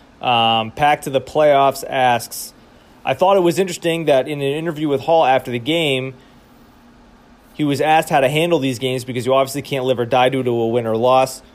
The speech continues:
What's your take on the whole situation? Because I'm sure many Yotes fans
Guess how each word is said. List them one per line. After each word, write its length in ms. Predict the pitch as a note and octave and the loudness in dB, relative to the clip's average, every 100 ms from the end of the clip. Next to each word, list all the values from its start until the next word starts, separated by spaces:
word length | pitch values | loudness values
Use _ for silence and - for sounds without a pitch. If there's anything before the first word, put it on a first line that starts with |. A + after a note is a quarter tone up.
| - | -10
What's 260 | C#3+ F#3+ - | -2 -2 0
your 120 | E3+ | -2
take 380 | E3+ D#3 C#3 C#3 - | 0 2 2 0 -4
on 140 | D#3+ | -6
the 80 | D#3+ | -4
whole 240 | B2 C#3+ D3 | -4 -4 -4
situation? 500 | C#3 - C3 C3+ - | -8 -6 -4 -4 -6
Because 220 | C3+ A#2+ | -6 -6
I'm 80 | A2+ | -8
sure 220 | - C3 | -6 -6
many 360 | C3 B2+ B2 | -4 -6 -4
Yotes 280 | A#2+ B2 B2 | -2 -2 -4
fans 580 | - A#2+ A#2+ A#2+ A2+ | -4 -2 -2 -6 -10